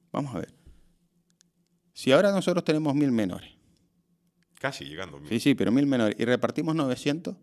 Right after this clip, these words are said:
Speaker 1: ¿qué va a pasar dentro de seis meses?
Speaker 2: Que tenemos otra vez quinientos.
Speaker 1: ¿Mil menores? Si el problema no está en el
Speaker 2: Están
Speaker 1: reparto.
Speaker 2: llegando, están llegando cada vez más.
Speaker 1: El problema no está en el reparto, que está, porque estamos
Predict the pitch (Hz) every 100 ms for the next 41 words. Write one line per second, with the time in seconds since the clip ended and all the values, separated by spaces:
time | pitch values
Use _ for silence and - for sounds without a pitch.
0 | _ - 147 143 - 131 131 123 - 101
1 | 82 - _ - 78 82 76 76 73 73
2 | 69 62 - _ - _ 82 98 139 -
3 | _ _ 110 123 101 120 339 - _ _
4 | _ _ _ _ - 113 90 92 101 139
5 | 165 156 - 143 127 110 104 175 117 92
6 | 98 95 98 92 85 78 107 117 143 190
7 | 190 185 165 180 - - 98 - 127 123
8 | - - 98 95 95 95 - 107 107 104